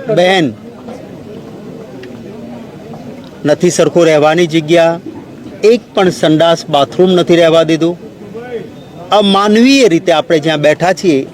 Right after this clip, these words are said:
આ બધી જે તોડફોડ થઈ છે, અહીંથી થોડા જ પગલાં ચાલો તો મોટો રોડ ત્યાં નીકળેલો છે,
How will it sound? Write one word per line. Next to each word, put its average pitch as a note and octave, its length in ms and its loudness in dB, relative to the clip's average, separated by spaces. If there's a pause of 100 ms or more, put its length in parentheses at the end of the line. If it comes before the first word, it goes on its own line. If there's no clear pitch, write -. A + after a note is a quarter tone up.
(100)
આ D#3+ 120 2
બધી E3 280 2
જે E3+ 140 2
તોડફોડ E3 520 0
થઈ F3 240 0
છે, - 180 -8 (760)
અહીંથી A3 360 0
થોડા B3 500 2
જ - 140 -8 (100)
પગલાં G#3 340 4
ચાલો G3 360 2
તો F3+ 140 2
મોટો F#3+ 480 2
રોડ F#3+ 200 4
ત્યાં E3+ 240 0
નીકળેલો F3 440 0
છે, G3+ 180 -8